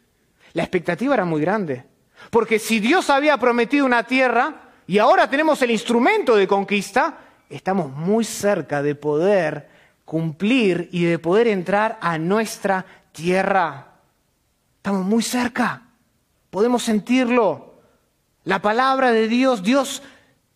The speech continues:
siempre cumple su palabra, no puede mentir, no puede echarse para atrás. Y ahora nos dice que Judá se va a levantar. Una expectativa grande.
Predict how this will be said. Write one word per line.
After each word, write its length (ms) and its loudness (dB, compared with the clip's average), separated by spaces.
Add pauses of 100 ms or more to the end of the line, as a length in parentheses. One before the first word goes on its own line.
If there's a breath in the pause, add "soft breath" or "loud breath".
siempre 520 0
cumple 300 0
su 140 -2
palabra, 400 0
no 240 0
puede 240 2
mentir, 440 0
no 200 0
puede 200 2
echarse 440 0
para 220 0
atrás. 760 -2 (480 soft breath)
Y 120 2
ahora 200 2
nos 80 0
dice 240 0
que 80 -2
Judá 380 2
se 140 -2
va 80 4
a 40 0
levantar. 840 0 (2000)
Una 80 -8
expectativa 520 -8
grande. 440 -6